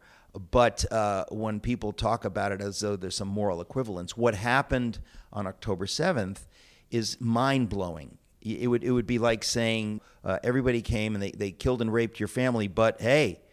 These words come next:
don't be full of hate, don't, don't react." And you'd say, "Well, wait a minute, what, what, what are you, why are you saying that?" The most normal thing is to find the people who did this and make sure they don't do it to other people. That's the first thing.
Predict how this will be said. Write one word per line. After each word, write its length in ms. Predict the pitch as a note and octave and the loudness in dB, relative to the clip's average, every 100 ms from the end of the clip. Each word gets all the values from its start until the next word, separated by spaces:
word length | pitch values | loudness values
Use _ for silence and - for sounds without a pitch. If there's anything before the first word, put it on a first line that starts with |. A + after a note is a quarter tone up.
| _ _ _ | _ _ _
don't 180 | - A2 | -4 -2
be 140 | B2+ A#2+ | 0 0
full 220 | - B2+ | 2 0
of 100 | A2 | 2
hate, 480 | C3+ C3+ A2 - - | 2 2 2 -2 -4
don't, 300 | A2+ A#2 - | -2 -2 2
don't 180 | B2 C3 | 2 4
react." 640 | D3 C#3+ D#3 A#2 A2+ - | 4 6 6 4 0 -4
And 100 | G#2+ | -4
you'd 140 | G#2+ | -4
say, 100 | - | -4
"Well, 260 | G#2+ A#2 A#2 | -4 -4 -6
wait 180 | - B2+ | -6 -6
a 60 | F2+ | -6
minute, 220 | D#2+ B1+ - | -8 -14 -14
what, 200 | F2 A#2 | -12 -8
what, 180 | D3 | -6
what 160 | - E3 | -2 -2
are 40 | |
you, 120 | F#3 C3+ - - | -2 -6 -10 -10
why 360 | A#2 B2+ D#3 G3+ | 2 6 8 10
are 40 | |
you 240 | F3 C#3+ B2+ | 8 6 0
saying 520 | - D#3 F3+ D3 F#2+ | 0 2 2 2 0
that?" 320 | F2 D#2+ - - - - | -4 -6 -10 -18 -20 -2
The 80 | C3 | 2
most 320 | D3 C#3 C3+ | 2 2 2
normal 380 | C#3 E3 D3+ B2 | 4 6 4 0
thing 500 | - E3+ A#2+ G#2 G2+ - - | 2 2 4 0 -4 -10 -6
is 160 | A#2 A2 | -4 -2
to 100 | A#2+ | -4
find 320 | - B2+ C3+ | 0 2 2
the 40 | A#2 | 2
people 340 | B2 - G#2+ | 2 0 -2
who 100 | G#2+ | -4
did 260 | F2+ C3 B2+ | 2 0 2
this 260 | G#2 G2 | -2 -2
and 80 | G2+ | -4
make 160 | G#2 G#2 | -6 -4
sure 160 | - | -2
they 140 | G#2 G#2 | -2 0
don't 160 | G#2+ | -2
do 140 | A2+ G#2 | 0 -2
it 80 | |
to 120 | - - | -2 -4
other 220 | A#2+ F#3+ | 0 0
people. 500 | - F2+ - D#2 - - - - | 0 -4 -4 -8 -8 -18 -8 0
That's 180 | E3 | 0
the 120 | - A2+ | 0 2
first 360 | C#3 F#3+ - | 4 4 2
thing. 300 | F#2+ C2+ F#2+ | -4 -6 -10